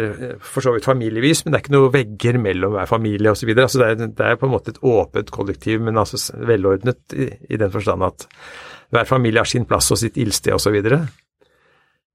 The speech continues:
Inni der kan for eksempel da bestefar våkne klokka tre om natta og har lyst til å fortelle en historie. Og så vekker han barnebarnet og begynner å fortelle en historie, og så vekker, våkner alle og s-, og hører på, ikke sant? For han, eh,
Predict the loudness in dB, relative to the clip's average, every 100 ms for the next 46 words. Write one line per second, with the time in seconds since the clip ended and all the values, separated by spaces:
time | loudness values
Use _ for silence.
0 | 2 4 6 4 4 2 0 0 0 -2
1 | 0 0 0 0 2 2 2 0 -2 0
2 | 0 4 2 2 -2 -2 -4 -6 _ _
3 | _ _ -20 _ _ _ -2 2 2 2
4 | 0 -2 2 0 0 -2 -2 0 0 -2
5 | _ _ _ _ -2 0 0 0 0 2
6 | 2 0 0 -2 -2 -4 -4 -6 -2 -2
7 | -2 -4 -4 -2 -2 -2 -2 0 0 0
8 | 0 2 2 0 -6 -6 0 2 2 0
9 | 0 -2 0 0 0 0 0 0 2 2
10 | 2 -2 -6